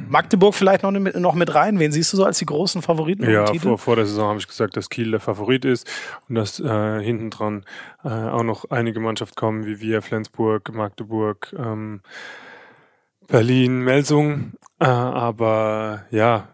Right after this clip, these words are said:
Speaker 2: jetzt haben wir drei Spiele gespielt. Ich glaub, es wird eine sehr, sehr lange und spannende Saison, auf die sich jeder Handballfan freuen kann.
Speaker 1: Berlin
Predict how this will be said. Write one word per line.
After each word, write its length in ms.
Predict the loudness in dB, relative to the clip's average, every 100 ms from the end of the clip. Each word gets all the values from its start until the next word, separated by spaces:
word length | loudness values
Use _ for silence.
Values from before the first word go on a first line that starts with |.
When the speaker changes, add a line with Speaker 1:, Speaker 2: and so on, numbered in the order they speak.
| -8
Speaker 2:
jetzt 300 | -6 -4 -2
haben 100 | 0
wir 80 | 0
drei 220 | 2 0
Spiele 260 | 0 0
gespielt. 420 | 2 -2 2 2 2
Ich 100 | 0
glaub, 140 | -2
es 140 | 0
wird 120 | -4 0
eine 200 | -2 -2
sehr, 240 | 0 0
sehr 140 | 0
lange 320 | 0 -2 -2 -4
und 140 | -6
spannende 380 | -2 0 0 -4
Saison, 380 | -4 -4 -2 -2
auf 100 | -2
die 120 | -6
sich 160 | -6 -4
jeder 200 | -4 -4
Handballfan 440 | -4 -8 -6 -8
freuen 280 | -6 -6 -6
kann. 240 | -12 -16 _ _ _ _ _ 4
Speaker 1:
Berlin 520 | 4 6 0 -2